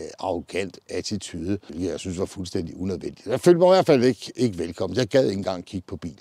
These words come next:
så jeg sagde til min kone, "Vi vender bare om, og så går vi igen." Fordi der, der tænkte jeg, det, det er sgu lidt af det, jeg gerne vil væk fra.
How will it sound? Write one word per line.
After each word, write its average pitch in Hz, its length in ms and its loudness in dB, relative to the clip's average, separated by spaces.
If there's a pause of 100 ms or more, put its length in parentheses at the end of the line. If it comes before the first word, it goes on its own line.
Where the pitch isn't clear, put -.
så 104 140 -6
jeg 101 120 0
sagde 113 180 0
til 95 140 -4
min 76 120 -10
kone, 82 240 -10
"Vi 95 120 -4
vender 104 200 0
bare 87 260 -6
om, 73 120 -10
og 71 80 -14
så 92 120 -6
går 82 240 -6
vi 76 80 -8
igen." 71 300 -14
Fordi 98 260 -2
der, 104 180 0
der 113 180 0 (360)
tænkte 101 280 -6
jeg, 90 100 -4
det, 101 240 -4
det 123 60 -2
er 117 40 0
sgu - 200 -2
lidt 135 180 0
af 135 80 -2
det, 104 160 0
jeg 110 120 -4
gerne 80 300 -8 (260)
vil 85 260 -4
væk 76 180 -8
fra. - 200 -10